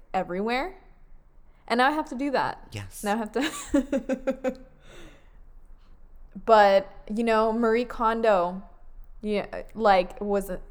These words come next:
Speaker 1: I was listening to her speak, and hello, let's go. Uh,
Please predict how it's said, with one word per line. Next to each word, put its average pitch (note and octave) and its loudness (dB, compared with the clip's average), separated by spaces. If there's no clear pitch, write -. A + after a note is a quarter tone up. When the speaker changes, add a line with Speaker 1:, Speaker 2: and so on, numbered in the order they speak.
Speaker 1:
I G#3 2
was G#3 0
listening G#3 -4
to G#3 -12
her G3 -6
speak, G3 -8
and G3 -4
hello, F#3 0
let's F3+ -4
go. E3+ 0
Uh, F#3 2